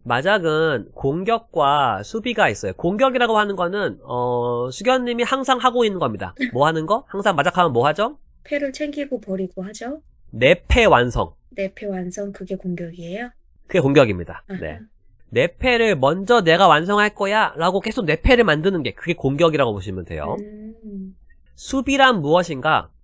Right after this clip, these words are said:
Speaker 2: 뭡니까?
Speaker 1: 내 패 완성을 포기한다.
Speaker 2: 아?
Speaker 1: 내가 상대방으로부터 론을 안 맞으려고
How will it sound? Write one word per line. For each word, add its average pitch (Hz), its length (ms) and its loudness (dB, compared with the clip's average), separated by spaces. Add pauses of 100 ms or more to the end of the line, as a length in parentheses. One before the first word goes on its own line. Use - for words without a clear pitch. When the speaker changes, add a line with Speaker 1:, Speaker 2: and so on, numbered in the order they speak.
Speaker 2:
뭡니까? 185 580 -8
Speaker 1:
내 120 380 2
패 226 300 4
완성을 185 800 2
포기한다. 202 680 2 (240)
Speaker 2:
아? 196 280 -8 (140)
Speaker 1:
내가 131 260 4
상대방으로부터 220 1000 0 (680)
론을 247 640 4
안 135 120 2
맞으려고 208 920 4